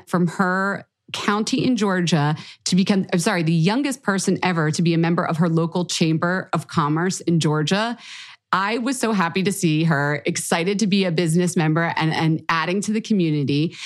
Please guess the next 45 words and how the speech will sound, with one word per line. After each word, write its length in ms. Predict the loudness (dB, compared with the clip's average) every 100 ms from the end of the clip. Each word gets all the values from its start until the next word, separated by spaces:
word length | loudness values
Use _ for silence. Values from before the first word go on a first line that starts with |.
| -12 -2
So 120 | 0
she's 220 | 2 2
in 100 | 2
fifth 220 | 0 -2
grade 340 | -2 0 0 -2
and 200 | 0 0
her 140 | 0 -2
brand 500 | -2 -2 0 0 0
is 120 | -4
called 520 | -4 -2 0 -2 -6
Paris 500 | -6 -2 0 -2 -4
Place. 680 | -8 -4 -2 0 -2 -6 -12 -14 -10 -2
I 80 | -2
swear 240 | 0 -2
she's 200 | 0 0
gonna 200 | 2 2
be, 160 | 2 2
like, 180 | 0
the 80 | 0
next 300 | 0 -2 -2
Bobbi 280 | -2 0 0
Brown 360 | 0 0 0 2
or 80 |
whoever. 640 | 2 2 2 0 0 0 -2 -8 -10 -2
And 240 | 2 2
we're 100 | 2
gonna 200 | 2 0
be, 240 | 0 0
like, 200 | 0 0
buying 280 | 0 0 0
Paris's 400 | 0 0 0 -2
products 380 | -2 -2 -2 -2
for 80 | -2
a 40 |
while. 160 | 0 0
She 120 | 0
makes 180 | 0 0
lip 280 | 0 0 -2
balms, 380 | -2 0 -2 -6 -8 0
lip 300 | 0 0 -8 _ _
glosses, 560 | 0 0 0 0 0 -2 0
and 220 | 0 0
air 220 | 0 0
fresheners. 800 | 0 -2 -2 0 0 2 0 -4 -12 -20 -6
Paris, 720 | -2 0 0 -2 -6 -12